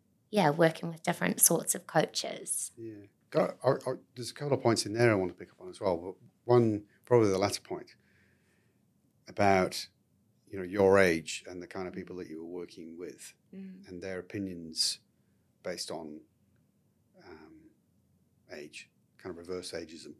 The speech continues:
Speaker 2: <laughs>
Speaker 1: Yeah, yeah.
Speaker 2: Um, and the reason I'm picking up on it is I had a conversation last week with someone about this,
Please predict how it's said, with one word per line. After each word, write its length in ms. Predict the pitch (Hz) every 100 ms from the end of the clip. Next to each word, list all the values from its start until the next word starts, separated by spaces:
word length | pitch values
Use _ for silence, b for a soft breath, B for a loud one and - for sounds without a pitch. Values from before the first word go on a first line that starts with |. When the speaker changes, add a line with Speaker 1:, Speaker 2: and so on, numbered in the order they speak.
| _ _ _
Speaker 2:
<laughs> 320 | - 110 -
Speaker 1:
Yeah, 300 | 208 240 294 240 -
yeah. 220 | 214 185 - B -
Speaker 2:
Um, 500 | 104 101 98 101 - _ _ -
and 100 | 120
the 60 |
reason 180 | 139 147
I'm 60 | 139
picking 200 | 139 139
up 60 |
on 80 | 123
it 80 | 104
is 180 | 90 -
I 160 | 110
had 100 | 117
a 20 | 113
conversation 480 | 117 107 104 -
last 180 | 104 98
week 180 | 104 104
with 100 | -
someone 240 | - 87 82
about 220 | 82 -
this, 320 | 78 - -